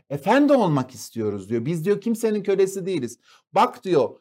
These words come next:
"bize," diyor, "bir buçuk lira," diyor, "süte zam yaptı," diyor. "Kandırmayın," diyor. "Bir lirasını bilmem ne destek fonundan," unuttum şimdi,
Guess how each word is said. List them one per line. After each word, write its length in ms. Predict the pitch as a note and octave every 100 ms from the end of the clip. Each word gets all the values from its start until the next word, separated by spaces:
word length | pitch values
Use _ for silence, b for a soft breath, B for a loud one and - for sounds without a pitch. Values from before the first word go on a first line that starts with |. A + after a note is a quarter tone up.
| _ D#3
"bize," 300 | G3+ C4 A3
diyor, 220 | G#3 E3
"bir 140 | C4+
buçuk 300 | B3 A#3 G#3
lira," 220 | G#3 G#3
diyor, 160 | F#3 G3
"süte 280 | G3 F#3+ G#3+
zam 280 | A#3 C#4 A#3+
yaptı," 400 | D#3+ D#3 D#3+ C#3+
diyor. 240 | F#3 B3 - _ _ -
"Kandırmayın," 720 | A3 C#4 D#4 D#4+ D4 A3+ F#3
diyor. 220 | F3 D#3+
"Bir 100 | C4+
lirasını 460 | D#4+ D4+ C4+ D4 B3+
bilmem 340 | B3 C4+ C4
ne 120 | C#4+
destek 400 | B3 A3+ - A#3+
fonundan," 420 | A3 G#3 F#3+ F#3 F3+
unuttum 360 | F#3+ F#3+ A3
şimdi, 320 | G#3 F#3 A#3